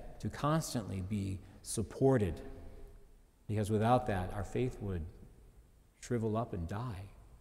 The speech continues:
Just as our physical bodies need f-, food, so also our spiritual self needs that food.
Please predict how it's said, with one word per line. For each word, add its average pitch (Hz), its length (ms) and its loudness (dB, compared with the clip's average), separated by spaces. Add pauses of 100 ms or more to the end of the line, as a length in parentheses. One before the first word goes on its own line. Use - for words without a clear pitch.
(640)
Just - 180 2
as 98 140 2 (100)
our 98 320 2 (160)
physical 117 640 0
bodies 101 400 -2
need 104 320 6
f-, - 60 -6 (340)
food, 95 520 2 (500)
so 104 260 6
also 98 580 4 (320)
our 92 120 -2
spiritual 117 640 0
self 87 360 -6
needs 87 360 -2
that - 240 -6
food. 90 340 -4